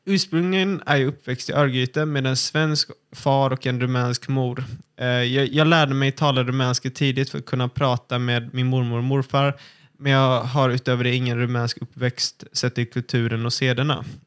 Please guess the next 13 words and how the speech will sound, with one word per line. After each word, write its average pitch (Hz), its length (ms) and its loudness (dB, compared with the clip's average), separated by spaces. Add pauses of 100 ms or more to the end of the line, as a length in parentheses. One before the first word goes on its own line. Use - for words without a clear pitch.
(140)
Det 151 180 2
ställer 143 260 0
i 127 60 0
kontrast 123 460 -2
med 123 120 2
en 123 80 0
vän 127 280 0
som 127 220 -2
har, 117 260 -2
har 127 140 0
två 123 240 -2
rumänska 127 480 -2
föräldrar. 127 500 -4